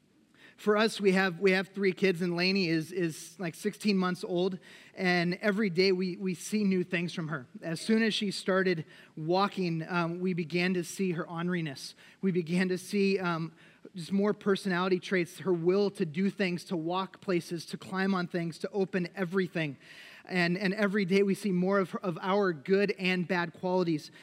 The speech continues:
um, in her. You know, every baby is born with, with certain characteristics that, that, that they share with all of humanity, and some specific characteristics that, that they get from their parents.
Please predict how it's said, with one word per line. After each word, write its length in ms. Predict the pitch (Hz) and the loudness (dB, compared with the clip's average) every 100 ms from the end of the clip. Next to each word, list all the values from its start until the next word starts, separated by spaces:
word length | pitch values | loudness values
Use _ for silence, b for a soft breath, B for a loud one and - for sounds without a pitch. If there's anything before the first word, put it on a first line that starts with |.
| B | B
um, 180 | - 165 - | -8 -8 -2
in 160 | 185 | -2
her. 240 | 160 160 - _ _ _ _ B B - | 0 -4 -6 _ _ _ _ B B -2
You 80 | |
know, 60 | 185 | 0
every 260 | 226 208 233 | 2 2 4
baby 360 | 180 196 190 175 | 6 4 6 2
is 120 | 147 | 0
born 360 | 147 190 185 | -2 0 0
with, 180 | 180 165 | 0 -2
with 140 | 180 156 | -2 -2
certain 380 | - 208 208 | 2 2 2
characteristics 760 | 190 208 196 - 180 180 185 - | -2 -2 -2 -2 -2 -2 -4 -2
that, 240 | 180 175 | 0 0
that, 180 | 175 170 - | -2 -6 -6
that 160 | 180 175 | -6 -4
they 100 | 175 | -4
share 220 | - 202 | 0 0
with 140 | 180 - | 0 -2
all 220 | 190 202 | 0 0
of 120 | 202 | 0
humanity, 540 | 196 175 170 170 175 B B B - | -2 0 0 0 -2 B B B -4
and 140 | 180 | -2
some 240 | - 208 208 | 0 2 0
specific 580 | - 180 - 208 208 | -2 -8 0 2 2
characteristics 760 | - 196 180 180 180 - 180 - | 2 0 0 -2 -4 -4 -6 -6
that, 280 | 180 170 - B B B | -4 -4 -4 B B B
that 160 | 196 180 | -2 2
they 120 | 180 | 0
get 380 | 151 185 202 - | 2 0 0 -4
from 140 | 190 | -4
their 100 | 170 | -4
parents. 560 | 160 170 160 131 - | -4 -4 -6 -8 -16